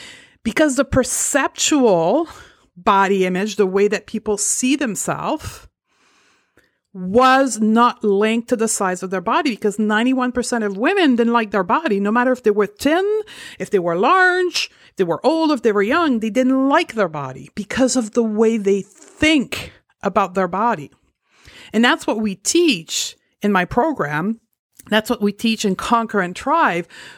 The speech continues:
We talk about the notion of body self-talk, the narrative we have in our head around our body. This is why in Conquer and Thrive,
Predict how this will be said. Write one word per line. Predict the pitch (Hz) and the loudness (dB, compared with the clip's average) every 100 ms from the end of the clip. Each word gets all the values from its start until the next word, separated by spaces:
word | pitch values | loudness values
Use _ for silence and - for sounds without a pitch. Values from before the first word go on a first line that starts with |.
| _ | _
We | 220 | -6
talk | - - 254 254 | -4 0 0 2
about | 240 208 | 0 0
the | 208 | 0
notion | 202 196 208 - 220 | -2 -2 -2 -2 -2
of | 202 185 170 - | -2 -4 -8 0
body | 196 190 196 196 | 2 2 0 -4
self-talk, | - - 196 170 175 - _ - - 277 220 - | -6 -6 -4 -2 -4 -10 _ -6 0 2 0 -2
the | 208 | -2
narrative | 196 202 214 277 330 330 - 214 170 175 294 302 - - - - - | 0 -2 0 2 2 0 -2 0 2 2 2 0 -4 -10 -20 -20 -14
we | 208 233 | -2 -2
have | - - 220 220 214 | 0 2 2 2 0
in | 214 | -2
our | 196 190 | 0 -2
head | - 196 190 | -4 -4 -2
around | 190 190 185 185 - | -2 -2 -2 -4 -4
our | 180 | -4
body. | 175 202 285 185 - _ _ _ - - - | 0 0 0 -2 -10 _ _ _ -20 -20 -18
This | 170 175 294 370 | -4 0 2 0
is | 339 | 0
why | 277 311 294 | 0 2 2
in | 226 | 0
Conquer | 214 233 226 233 | 0 -2 0 2
and | 214 202 | 0 0
Thrive, | 254 320 240 170 165 | 0 0 0 -2 -4